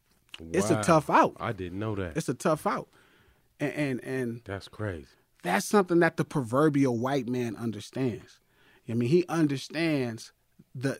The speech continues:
Speaker 1: the business and infrastructure of things. Like, again, we,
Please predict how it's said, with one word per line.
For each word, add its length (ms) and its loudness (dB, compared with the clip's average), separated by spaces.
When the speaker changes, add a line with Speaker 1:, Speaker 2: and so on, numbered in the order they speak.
Speaker 1:
the 160 -6
business 580 6
and 240 -2
infrastructure 760 0
of 100 -14
things. 340 -14
Like, 180 -2
again, 360 10
we, 180 6